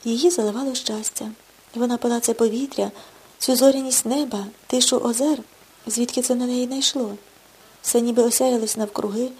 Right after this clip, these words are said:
все сприймаєш інакше. Що ж це воно таке є, таємниче, всесильне, що раптом пробуджується в людині і що його, мабуть, і наймудріші мудреці не можуть розгадати?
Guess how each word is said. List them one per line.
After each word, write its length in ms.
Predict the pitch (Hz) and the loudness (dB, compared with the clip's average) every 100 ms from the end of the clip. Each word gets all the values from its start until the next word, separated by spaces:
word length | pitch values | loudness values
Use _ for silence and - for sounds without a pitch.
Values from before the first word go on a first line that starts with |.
| - - - | -20 -20 -8
все 180 | - 302 | 0 0
сприймаєш 520 | - 254 220 226 - | 2 0 0 2 0
інакше. 500 | 220 202 - - 208 - - - - - - - | 0 -4 -6 -6 -8 -14 -20 -20 -20 -20 -20 -10
Що 180 | - 240 | -2 -2
ж 100 | - | 0
це 100 | 233 | -2
воно 180 | 233 | -2
таке 240 | 233 240 262 | -2 -4 -4
є, 240 | 262 202 202 - | -2 -4 -6 -2
таємниче, 500 | 240 233 240 277 - | 0 2 0 0 0
всесильне, 640 | - - - 269 247 202 - - - - | 0 0 0 -2 -2 -8 -12 -20 -12 -4
що 200 | - 247 | 2 2
раптом 280 | 254 254 | 2 0
пробуджується 600 | 254 254 277 262 240 240 | 2 2 2 2 2 2
в 60 | 233 | 0
людині 420 | 233 269 285 208 240 | 0 0 0 -2 -4
і 60 | |
що 140 | - - | 0 2
його, 220 | 240 277 | 2 0
мабуть, 400 | 277 240 220 - | -2 -2 -4 -6
і 60 | 240 | -4
наймудріші 560 | 247 247 262 302 277 | -2 0 2 2 2
мудреці 520 | 247 240 233 - 294 285 | 0 0 0 0 -2 -4
не 120 | 262 | -6
можуть 300 | 247 240 - | -6 -6 -4
розгадати? 640 | 247 254 247 202 196 202 | -4 -4 -4 -6 -6 -10